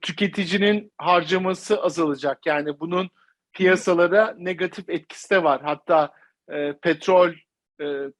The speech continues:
kurumlarına, firmalarına bile etkisi oluyor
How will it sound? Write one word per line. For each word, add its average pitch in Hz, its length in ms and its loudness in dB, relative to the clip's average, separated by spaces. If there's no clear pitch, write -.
kurumlarına, 170 680 2
firmalarına 170 680 -2
bile 175 180 -2
etkisi 185 840 -4
oluyor 151 540 2